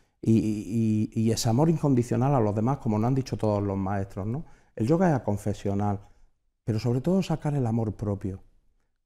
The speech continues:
Cuando yo estoy bien conmigo mismo, cuando soy coherente entre lo que pienso, lo que digo y lo que hago,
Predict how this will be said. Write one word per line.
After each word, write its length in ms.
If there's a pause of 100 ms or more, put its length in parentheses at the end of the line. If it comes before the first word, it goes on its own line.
(120)
Cuando 400
yo 180
estoy 380
bien 300
conmigo 460
mismo, 480 (600)
cuando 220
soy 240
coherente 640
entre 260
lo 120
que 120
pienso, 460
lo 120
que 140
digo 280
y 20
lo 160
que 100
hago, 380